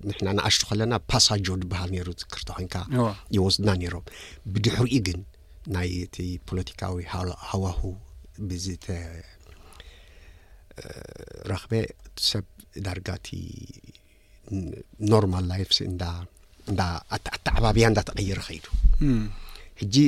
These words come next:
Speaker 1: ኣብ ስደት ምስ መጻና ከዓኒ ን-፣ ንበረኻ ምኻድ፣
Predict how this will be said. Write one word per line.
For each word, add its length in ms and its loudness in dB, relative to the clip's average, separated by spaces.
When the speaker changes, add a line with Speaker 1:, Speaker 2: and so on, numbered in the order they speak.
Speaker 1:
ኣብ 240 -2
ስደት 340 2
ምስ 160 6
መጻና 380 0
ከዓኒ 260 -4
ን-፣ 140 -2
ንበረኻ 420 2
ምኻድ፣ 280 -2